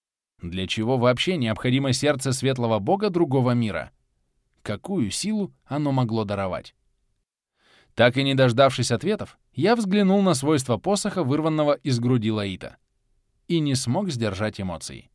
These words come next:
Выругался. Посмотрел на свойства ещё раз. Выругался более витиевато. Что же за день такой неудачный? Посох жала Лаита. Описание.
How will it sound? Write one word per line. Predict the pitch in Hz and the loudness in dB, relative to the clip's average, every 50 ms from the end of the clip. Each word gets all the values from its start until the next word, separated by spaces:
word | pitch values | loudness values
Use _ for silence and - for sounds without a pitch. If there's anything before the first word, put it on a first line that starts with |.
| _ _ _ _ _ _ _ _ _ _ _ _ - | _ _ _ _ _ _ _ _ _ _ _ _ -14
Выругался. | 139 135 151 139 107 92 80 80 71 - - 60 - - _ _ _ _ _ _ _ _ _ _ _ _ _ - | -10 -6 -6 -6 -6 -6 -8 -10 -10 -10 -12 -14 -16 -20 _ _ _ _ _ _ _ _ _ _ _ _ _ -10
Посмотрел | - - - 98 92 87 - 92 117 156 202 | -10 -8 -6 -4 -4 -4 -4 -2 -2 0 0
на | 214 214 170 | 0 0 0
свойства | - 117 127 156 160 135 139 156 | 0 0 0 0 0 -2 -2 -2
ещё | 143 120 120 120 110 - - 107 95 | 0 0 2 0 0 -2 -4 -4 -6
раз. | 87 71 - - - _ _ _ _ _ _ _ _ _ _ | -6 -8 -10 -12 -16 _ _ _ _ _ _ _ _ _ _
Выругался | 92 82 85 95 113 151 180 190 214 208 - - 208 185 | -12 -8 -4 -4 -2 -2 -2 0 -2 -2 0 -2 -2 -2
более | 139 123 113 113 113 117 117 | -2 0 0 2 2 2 2
витиевато. | 113 113 101 - 113 107 104 92 85 76 - - - _ _ _ _ _ _ _ _ _ _ _ _ _ _ _ _ - - _ - | 2 0 -2 -4 -4 -4 -4 -4 -4 -6 -8 -10 -16 _ _ _ _ _ _ _ _ _ _ _ _ _ _ _ _ -20 -20 _ -12
Что | - - - - 123 123 131 | -10 -8 -6 -4 -2 -2 0
же | 123 151 147 | 0 0 0
за | 127 139 147 147 | 0 0 0 0
день | 147 202 233 226 190 | 0 0 0 0 0
такой | - 117 98 - 107 98 95 | -2 -4 -4 -2 -2 -2 0
неудачный? | 98 107 117 127 135 143 151 120 - - 92 80 69 - _ _ _ _ _ _ _ _ _ _ _ _ _ _ _ _ _ _ _ _ _ _ _ _ _ _ | 0 0 0 0 0 0 -2 -4 -4 -6 -10 -12 -14 -16 _ _ _ _ _ _ _ _ _ _ _ _ _ _ _ _ _ _ _ _ _ _ _ _ _ _
Посох | - 120 160 190 - 220 220 - - 135 | 2 4 4 4 4 2 0 0 -2 -2
жала | 123 113 131 120 123 127 127 | 0 2 4 4 4 4 4
Лаита. | 123 120 117 113 110 98 90 - 73 60 - _ _ _ _ _ _ _ _ | 4 4 4 4 2 0 -2 -4 -8 -10 -12 _ _ _ _ _ _ _ _
Описание. | - 135 131 180 175 - - 147 110 95 85 78 69 - | -2 -2 0 0 0 0 0 -2 -2 -4 -6 -10 -12 -16